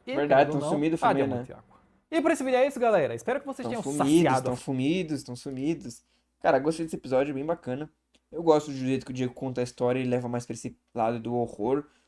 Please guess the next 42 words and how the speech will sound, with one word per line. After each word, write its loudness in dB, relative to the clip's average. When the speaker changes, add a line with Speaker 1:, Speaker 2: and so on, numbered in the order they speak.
Speaker 2:
Um -10
tiquinho, -4
né? 0
A 4
dessa, -2
só 2
um -4
pouquinho, -4
né? -4
Mas -4
ele 0
leva 2
um -10
pouquinho 0
e -8
isso -12
é -8
interessante. -10
Gostei -2
desse -8
sonho 0
da 0
Magenta. -4
Comenta -6
o -20
que -20
vocês -8
acham -12
que -16
vai -2
ser -10
esse -12
sonho -8
da -4
Magenta. -8
Se -20
tem -8
base, 2
né, -6
em -8
uma -8
realidade. -6